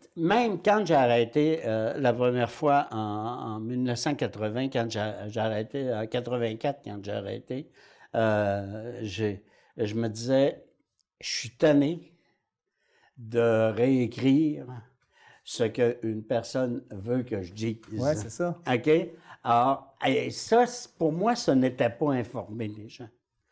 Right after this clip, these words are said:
Speaker 1: C'était de redonner le crachoir à quelqu'un puis de redire, euh, tout ça. Tu sais, mais, me dire, ils n'ont pas envie de moi, là. Ils n'ont plus besoin d'être là, moi, là.
Speaker 2: Ouais.
Speaker 1: Et de, pourquoi j-, j'informe pas ?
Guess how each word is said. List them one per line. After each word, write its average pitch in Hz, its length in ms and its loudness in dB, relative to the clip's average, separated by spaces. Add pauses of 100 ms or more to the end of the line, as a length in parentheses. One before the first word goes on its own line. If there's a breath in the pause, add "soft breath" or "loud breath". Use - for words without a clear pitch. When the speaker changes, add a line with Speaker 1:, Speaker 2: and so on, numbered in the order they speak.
(300)
Speaker 1:
C'était 139 420 2
de 123 120 2
redonner 123 540 0
le 127 80 -4
crachoir 120 680 -2
à 104 100 -4
quelqu'un 110 460 -4
puis 135 160 -8
de 107 120 -4
redire, 107 640 -6
euh, 104 200 -16
tout - 140 -20
ça. 107 160 -10
Tu - 60 -14 (220 soft breath)
sais, 156 200 4
mais, 113 180 -4 (380 soft breath)
me 113 140 -6
dire, 127 160 -4
ils 117 100 -2
n'ont 127 140 2
pas 202 120 4
envie 123 220 4
de 107 60 -4
moi, 117 260 -2
là. 151 40 0
Ils 131 760 -2
n'ont 127 80 -4
plus 160 140 -10
besoin 131 340 0
d'être 110 320 -8
là, 127 160 -10
moi, 131 180 -10
là. 135 180 -10 (120)
Speaker 2:
Ouais. 147 320 -10
Speaker 1:
Et - 20 -8
de, 113 140 -10 (200)
pourquoi 156 360 2
j-, 123 260 0
j'informe 123 760 -4 (100)
pas ? 143 200 -4